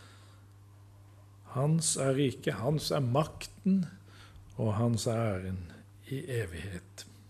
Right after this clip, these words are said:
Den eldste kirkeordningen vi kjenner, som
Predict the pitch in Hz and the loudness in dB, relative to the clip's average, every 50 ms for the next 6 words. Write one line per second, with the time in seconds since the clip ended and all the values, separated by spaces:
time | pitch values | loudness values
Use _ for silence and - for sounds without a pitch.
0 | - - - - - - - - - - - - - - - - - - - - | -20 -20 -20 -20 -20 -14 -14 -14 -12 -12 -16 -18 -18 -18 -18 -20 -20 -16 -4 0
1 | 135 147 170 170 135 110 - - - 156 139 - 185 180 143 - - - - 123 | 4 6 6 6 6 4 0 0 0 0 2 4 4 4 4 2 -6 0 2 2
2 | 117 120 127 143 151 156 165 180 170 - 190 202 170 120 113 127 190 233 - 190 | 4 4 4 2 4 4 4 2 4 4 2 2 4 2 2 2 0 0 0 0
3 | 190 180 170 151 | 0 0 0 0